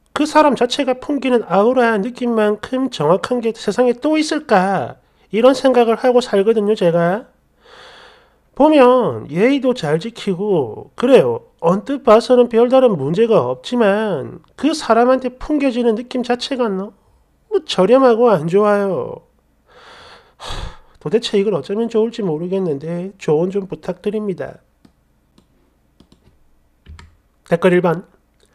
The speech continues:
강남 클럽 같은 곳에서 원나잇이나 하는 저렴한 여자들이 주말만 되면 조신하게 차려입고 강남에 있는 교회에 나간다. 이런 말이 괜히 있는 게 아닙니다.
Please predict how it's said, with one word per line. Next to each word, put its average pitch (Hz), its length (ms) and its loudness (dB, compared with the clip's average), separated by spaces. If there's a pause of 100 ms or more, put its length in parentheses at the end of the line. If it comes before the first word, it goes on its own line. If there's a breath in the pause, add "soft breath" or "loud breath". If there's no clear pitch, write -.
(840 soft breath)
강남 220 480 4
클럽 254 380 0
같은 208 360 0
곳에서 180 720 -2
원나잇이나 240 840 4
하는 202 360 2
저렴한 196 560 0
여자들이 147 760 -2
주말만 240 520 4
되면 175 460 0
조신하게 170 800 -4
차려입고 185 920 -4
강남에 170 540 -2
있는 165 360 -4
교회에 180 540 -4
나간다. 131 680 -8 (640 loud breath)
이런 202 240 2
말이 202 340 2
괜히 165 320 -2
있는 196 240 0
게 202 120 -2
아닙니다. 151 640 -4